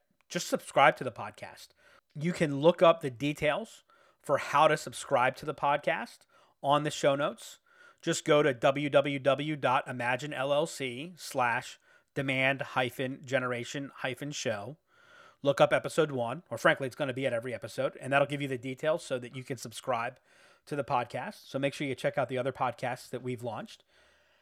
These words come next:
From here, we're gonna be launching or publishing a blog, uh, we're gonna be publishing a podcast every seven to ten days.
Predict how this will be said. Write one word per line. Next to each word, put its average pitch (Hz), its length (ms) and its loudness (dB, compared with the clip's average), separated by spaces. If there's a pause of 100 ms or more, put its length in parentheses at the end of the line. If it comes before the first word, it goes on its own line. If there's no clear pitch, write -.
(800)
From 190 240 8
here, 269 680 10
we're 185 160 8
gonna 208 200 10
be 208 400 2
launching 196 640 6
or 165 120 4
publishing 180 500 4
a 156 80 8
blog, 156 360 8 (140)
uh, 135 240 4 (300)
we're 139 180 -16
gonna 151 140 -6
be 131 100 -6
publishing 165 580 2
a 127 140 -4
podcast 143 760 0 (520)
every 156 280 2
seven 147 400 4
to 131 100 -12
ten 156 260 -2
days. 135 440 -4